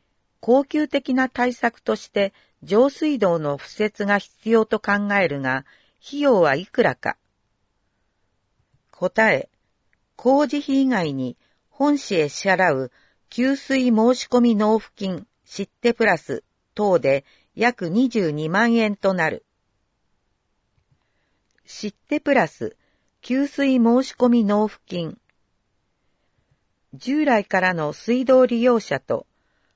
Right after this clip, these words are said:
新しく水道を引く人との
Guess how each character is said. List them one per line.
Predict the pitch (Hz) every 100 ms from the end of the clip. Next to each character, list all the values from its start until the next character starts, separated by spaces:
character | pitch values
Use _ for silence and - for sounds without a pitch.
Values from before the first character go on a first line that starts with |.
| _ -
新 | 180 254 302
し | 302 -
く | 175 165
水 | - 226 233
道 | 247 240 233
を | 233
引 | -
く | 226 233
人 | - 220
と | - 160
の | 135